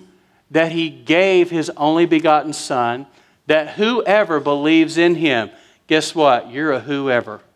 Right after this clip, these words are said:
And I'm a whoever. Isn't that awesome? That whoever believes, whoever trusts in him,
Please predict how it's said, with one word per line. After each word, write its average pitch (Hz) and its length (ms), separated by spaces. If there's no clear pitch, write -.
And 131 200
I'm 147 260
a 135 80
whoever. 120 640
Isn't 117 180
that 139 160
awesome? 135 480
That 139 140
whoever 196 640
believes, 123 840
whoever 208 520
trusts 165 600
in 113 340
him, 165 560